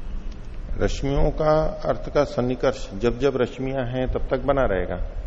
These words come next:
ठीक है। लेकिन जब वो वहां से टकरा करके हमारे नेत्र पे आए, हमारे नेत्र खुले हों,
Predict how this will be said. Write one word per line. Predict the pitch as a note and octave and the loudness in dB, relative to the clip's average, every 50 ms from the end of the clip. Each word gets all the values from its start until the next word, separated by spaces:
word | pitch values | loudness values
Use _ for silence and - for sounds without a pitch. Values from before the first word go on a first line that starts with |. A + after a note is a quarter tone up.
| - - - - - - - - - - - - - - - - - - - - | -2 -2 -2 -2 -2 -4 -4 -4 -6 -6 -6 -6 -6 -8 -8 -10 -12 -12 -4 -4
ठीक | C#3+ C3+ - | -4 -2 -2
है। | D#3 D3 C#3+ - - - - - - - - - - - - - - - - - - | -4 -6 -6 -8 -10 -10 -10 -10 -14 -14 -14 -16 -14 -12 -12 -10 -8 -8 -8 -6 -2
लेकिन | - A2 A#2+ B2 - D#3+ D#3 C#3+ | 0 2 2 2 2 0 0 2
जब | B2 D3 D3 C#3+ | 4 4 4 4
वो | D3+ D3 | 4 2
वहां | C#3 C3+ B2 C3+ C#3 | 2 2 2 2 0
से | - D#3 | -2 -2
टकरा | - - B2+ A#2 - C3 B2 C3 C3+ | 0 0 0 2 2 2 4 4 2
करके | C#3 - D3 C#3 C#3 - - D3+ | 2 0 -2 -2 -2 -2 0 0
हमारे | D3+ D3+ D3 B2 - A2+ G#2 G#2+ A#2 B2+ C#3+ D#3 | 0 0 0 -4 -6 -6 -2 2 2 4 4 4
नेत्र | D3+ D3 C#3 C#3 C#3 - C3+ C3+ | 4 2 0 0 0 -2 -4 -2
पे | - C3+ | 0 2
आए, | B2 A2+ G#2+ G2+ F#2+ G2 - - - - - - - - - - - - - - - - - - - | 2 4 2 0 -2 -2 -6 -6 -8 -8 -6 -4 -2 -2 -2 -4 -8 -8 -8 -6 -2 -2 0 0 0
हमारे | - A2 A2+ B2 B2 C3+ B2+ | 0 2 2 4 4 2 2
नेत्र | B2+ C3 B2+ - - C#3 | 0 0 -2 -2 -4 -6
खुले | - - - C3+ B2+ C3 B2+ | -2 0 2 2 4 4 4
हों, | A2+ G#2 G2 F2+ | 2 0 -2 -4